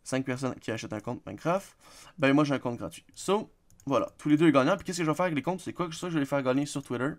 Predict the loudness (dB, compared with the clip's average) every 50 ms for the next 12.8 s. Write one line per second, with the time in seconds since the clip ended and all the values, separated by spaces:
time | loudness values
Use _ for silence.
0 | -10 _ -20 -20 -20 -20 -20 -20 -12 -8 -6 -6 -4 -4 -4 -4 -2 0 0 0
1 | 0 2 0 0 2 2 0 0 -2 -2 -4 -6 -4 -4 -2 -4 -6 -8 -10 -16
2 | -16 -18 -18 -20 -20 -20 -20 -20 -20 -20 -20 -10 -2 2 2 2 2 2 0 2
3 | 2 2 2 0 0 2 4 4 4 4 2 -2 -12 -18 -20 -20 -20 -20 -16 _
4 | -6 -4 -2 -2 -2 -2 -4 -4 -6 -6 -6 -6 -2 2 2 2 2 2 0 0
5 | 2 2 2 2 2 -2 -4 -2 -2 0 2 2 2 2 2 0 -4 -4 -4 -4
6 | -6 -6 -4 -4 -4 0 2 2 2 2 0 0 0 -2 -2 -2 0 2 2 0
7 | 0 -4 _ _ _ _ _ _ _ _ _ _ _ _ _ _ _ _ -6 0
8 | 2 2 2 2 0 -4 -2 -2 -2 -2 -4 -6 -4 -2 0 2 4 4 2 0
9 | -2 -10 -20 -20 -20 -20 -20 -16 -12 -8 -6 -4 -4 -4 -6 -8 -8 -8 -8 -6
10 | 0 2 2 2 2 2 -4 -6 -6 -6 -4 -2 -2 0 0 0 -2 -2 -4 -4
11 | -6 -6 -8 -8 -8 -8 -6 -6 -4 -4 -4 -6 -6 -8 -8 -6 -6 -6 -6 -6
12 | -8 -8 -8 -4 -4 -2 -2 -2 -4 -6 -4 -4 -2 -2 -4